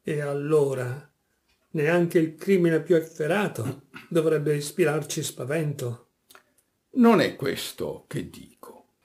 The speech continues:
Speaker 2: Se la legge lo condanna e la spada della giustizia lo punisce, deve ispirarci ripugnanza o spavento.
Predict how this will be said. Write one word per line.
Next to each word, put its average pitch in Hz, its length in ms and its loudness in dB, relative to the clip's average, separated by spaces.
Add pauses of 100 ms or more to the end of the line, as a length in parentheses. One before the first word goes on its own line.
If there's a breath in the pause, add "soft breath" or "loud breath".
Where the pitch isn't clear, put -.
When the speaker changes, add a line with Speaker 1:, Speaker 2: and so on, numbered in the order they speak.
(120)
Speaker 2:
Se - 260 2
la 170 100 10
legge 143 760 8
lo 123 220 4
condanna 98 1160 -6 (480)
e 143 120 -2
la 170 120 8
spada 170 560 4
della 127 360 4
giustizia 110 840 -4
lo 110 300 -2
punisce, 104 840 -10 (480 soft breath)
deve 185 920 0 (100)
ispirarci 120 1160 -4
ripugnanza 117 1400 -6
o 139 100 -6
spavento. - 680 -8